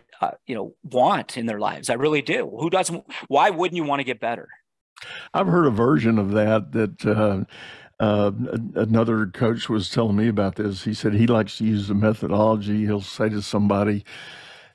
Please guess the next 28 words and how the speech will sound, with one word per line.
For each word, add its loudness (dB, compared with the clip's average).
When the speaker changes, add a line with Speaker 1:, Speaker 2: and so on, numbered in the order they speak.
Speaker 2:
"Hey, 2
Chris, 0
let's, -2
let's 0
fast 2
forward. 2
Let's 0
say 0
I 2
bump 0
into 2
you 2
at 2
an 0
airport -2
five 0
years 0
from -2
now. -4
And 4
I 4
say 2
to 4
you, 2
'Wow, 2
you 2
look 4
great. -2